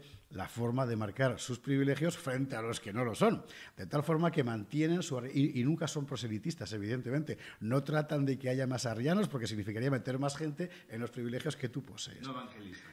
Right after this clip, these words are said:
Speaker 1: Claro.
Speaker 2: Porque eso sería
Speaker 1: Eh,
Speaker 2: como
Speaker 1: exactamente.
Speaker 2: su ruina.
Speaker 1: Cuando llegan a España, ellos llegan como élite de poder que se impone sobre un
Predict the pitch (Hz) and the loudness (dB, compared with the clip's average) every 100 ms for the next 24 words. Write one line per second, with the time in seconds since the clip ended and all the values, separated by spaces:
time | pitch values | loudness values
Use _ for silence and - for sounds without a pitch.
0 | - - 330 113 95 - - 117 131 - | -6 2 2 2 -6 -12 -10 -2 -2 -2
1 | 123 123 104 101 98 92 95 135 139 120 | -8 -6 -8 -6 -6 -6 -2 -2 0 -2
2 | 101 139 127 101 - 135 135 147 190 208 | -2 -2 -4 -4 0 2 4 4 4 4
3 | 202 - 220 214 220 - 123 147 143 170 | 2 2 2 4 2 2 4 6 6 4
4 | 180 - 180 139 107 123 127 147 147 156 | 4 2 2 4 4 2 4 4 6 6
5 | 170 185 170 127 135 139 143 147 170 117 | 6 4 2 0 2 0 2 2 2 0
6 | 87 92 98 104 98 | -4 -4 -4 -2 -2